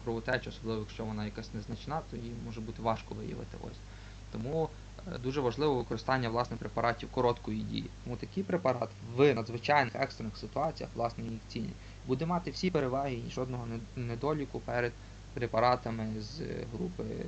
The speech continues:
протизапальних препаратів. Ось. Це що стосується знеболення, так, будемо пам'ятати, в людей, в яких болить голова, перевіряємо нервову симптоматику. В людей, в яких, м, болить живіт,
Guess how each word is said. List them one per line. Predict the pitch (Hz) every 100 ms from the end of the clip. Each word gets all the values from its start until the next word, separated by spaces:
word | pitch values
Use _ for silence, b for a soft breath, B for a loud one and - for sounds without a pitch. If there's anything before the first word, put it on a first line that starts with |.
| 117 - -
протизапальних | 113 107 110 117 113 110
препаратів. | - 110 - - - - - - -
Ось. | - - B B B B - 101 107 101
Це | 160 - -
що | - - 143
стосується | 131 - 135 127 120
знеболення, | 117 120 127 143 120 107 90
так, | 120
будемо | 117 123 117
пам'ятати, | 123 120 - 117 - 113
в |
людей, | 117 127 123
в |
яких | 113 123 117
болить | 117 113
голова, | 120 113 160 175
перевіряємо | 123 113 113 139 139 - -
нервову | 120 120 135 120
симптоматику. | 123 104 113 113 117 - 113
В | 113
людей, | 110 120 117 B B B - -
в | 113
яких, | - 123 117 - - - - -
м, | 123 117 104 101 - - - - - - - - - - 135
болить | 120 120 131 127 -
живіт, | 117 113 117 151